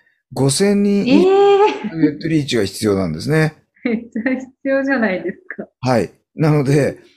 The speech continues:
Speaker 1: なかなかこれできないんですけど、
Speaker 2: はい。
Speaker 1: じゃあ、五千人以上いないとできないかって言ったら、そんなことはなくてですね。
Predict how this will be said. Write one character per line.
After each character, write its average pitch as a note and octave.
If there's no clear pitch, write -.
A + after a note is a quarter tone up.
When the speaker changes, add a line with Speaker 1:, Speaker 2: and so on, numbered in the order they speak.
Speaker 1:
な C#3
か F3
な F#3
か F3
こ D#3
れ C#3+
で D3
き D#3
な F3
い D3
ん -
で G#2+
す F#2
け -
ど、 -
Speaker 2:
は A3
い。 -
Speaker 1:
じ E3+
ゃ A2
あ、 -
五 C#3+
千 F#3+
人 F#3+
以 F#3+
上 D3+
い A#2
な C3
い A#2+
と G2
で G#2+
き D3
な D#3+
い B2
か F#2+
っ -
て -
言 F2+
っ -
た F#2
ら、 E2
そ E3+
ん F3
な F3+
こ F3
と C3+
は F2
な A2
く -
て D3
で C3
す A#2
ね。 D#3+